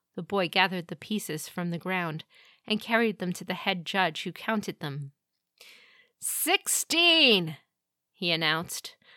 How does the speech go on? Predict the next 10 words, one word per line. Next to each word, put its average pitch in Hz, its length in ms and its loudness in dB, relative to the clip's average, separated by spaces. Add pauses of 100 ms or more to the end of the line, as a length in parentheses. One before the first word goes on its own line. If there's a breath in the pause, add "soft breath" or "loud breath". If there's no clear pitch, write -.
(140 soft breath)
and 196 160 0
a 196 40 2
burst 208 400 2
of 180 120 0
admiring 180 580 4
comments 185 520 -4
swept - 380 -6
through - 180 -12
the 156 80 -8
crowd. 147 540 -4